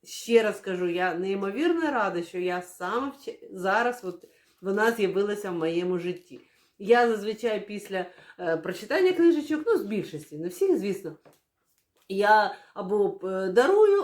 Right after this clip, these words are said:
або відношу в бібліотеку. Е, інколи, ну, вкрай рідко я продаю на O L X. Ця книжечка з мого дому не піде ніколи.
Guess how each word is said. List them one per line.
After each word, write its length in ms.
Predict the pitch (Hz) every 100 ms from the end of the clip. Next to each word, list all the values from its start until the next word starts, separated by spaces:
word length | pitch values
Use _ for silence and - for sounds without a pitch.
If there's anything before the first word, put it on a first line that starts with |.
| -
або 440 | 233 196 220 196
відношу 440 | 180 175 170 175 170
в 20 |
бібліотеку. 760 | 175 208 240 415 - 370 349 - - - _ -
Е, 420 | - - - 107 - - _ _
інколи, 600 | 302 349 359 226 214 220
ну, 100 | 359
вкрай 340 | - - 254 208
рідко 300 | 311 330 233
я 220 | 214 220
продаю 440 | 226 202 185 202
на 180 | 208 185
O 60 | 180
L 180 | 175 139
X. 200 | 123 - _ _ _ _ _ _ _ _ _
Ця 240 | - 233 294
книжечка 800 | 320 294 226 - - 147 127 -
з 80 | 190
мого 260 | 220 220
дому 320 | 196 226 262 240
не 120 | 196
піде 360 | - 196 190
ніколи. 580 | 196 190 160 151 143 139